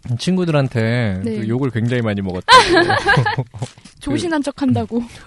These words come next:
Speaker 1: 어, 그 뭐야. 일단 각자 이번부터는 처음 시작할 때 오늘 누구누구가 있는지
Speaker 2: 아,
Speaker 1: 얘기를 하는 게 좋을
Speaker 2: 음,
Speaker 1: 것 같아요.
Speaker 2: 네.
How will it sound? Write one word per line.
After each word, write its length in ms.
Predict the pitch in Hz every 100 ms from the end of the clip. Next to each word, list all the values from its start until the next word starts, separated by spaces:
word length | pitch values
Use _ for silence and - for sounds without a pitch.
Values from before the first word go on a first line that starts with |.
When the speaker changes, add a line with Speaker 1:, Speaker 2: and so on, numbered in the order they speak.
| - - - _ -
Speaker 1:
어, 280 | 113 107 101 - _
그 100 | -
뭐야. 280 | 110 101 90 -
일단 720 | - 139 - 135 143 139 92 87 _ _ _ _ _
각자 680 | - 123 - 143 131 131 87 - - - -
이번부터는 840 | 123 123 147 123 - 127 143 143 87 _ -
처음 240 | 156 156
시작할 380 | 123 - 170 123
때 260 | - 123 110 - _ _ _ _ _ _ -
오늘 280 | 113 110 104
누구누구가 560 | 110 123 117 110 104
있는지 640 | 92 95 95 95 92 113 95
Speaker 2:
아, 80 | 226
Speaker 1:
얘기를 180 | 104 107
하는 180 | 117 123
게 60 |
좋을 180 | 107 -
Speaker 2:
음, 60 | 170
Speaker 1:
것 60 |
같아요. 280 | - -
Speaker 2:
네. 60 | 214